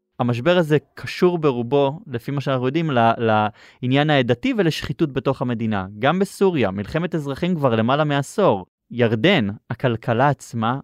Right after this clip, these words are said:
הבסיס שלה, הוא חלש. היא לא מצליחה להתרומם, היא לא מצליחה לרומם את הכלכלה, אין לה משאבי טבע, וגם ההשכלה שם לא מפותחת במיוחד. ואם נסתכל על מצרים,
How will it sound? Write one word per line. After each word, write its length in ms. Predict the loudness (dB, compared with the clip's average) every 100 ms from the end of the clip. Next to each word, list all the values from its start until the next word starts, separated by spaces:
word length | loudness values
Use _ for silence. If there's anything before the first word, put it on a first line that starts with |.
| -8
הבסיס 460 | -8 -6 -6 -6
שלה, 380 | -4 -2 0 -2 -4 _ _ _ _ -8
הוא 120 | -8
חלש. 680 | 0 2 4 2 0 -12 -14 _ _ _
היא 140 | 0 2
לא 100 | 4
מצליחה 400 | 2 -2 -2 0
להתרומם, 500 | 0 -2 -2 -2 -2
היא 60 |
לא 100 | -2
מצליחה 240 | -4 -4 -2
לרומם 320 | -2 0 -2
את 100 | -4
הכלכלה, 520 | -4 -6 -4 -2 -2 -4 -12 -8
אין 180 | -2 0
לה 100 | 2
משאבי 400 | 0 -2 -2 -4
טבע, 420 | -2 -2 0 0 -2 -14 -16 -6
וגם 260 | 0 2 4
ההשכלה 580 | 2 -2 0 4 4
שם 360 | 2 0 -2 -2 -8 _ -4
לא 180 | 0
מפותחת 540 | 0 -2 -4 -4 -4 -6
במיוחד. 480 | -6 -6 -4 -4 -4
ואם 200 | -4 -4
נסתכל 380 | -4 -4 -2 2
על 80 | 2
מצרים, 560 | 0 -2 -2 0 -2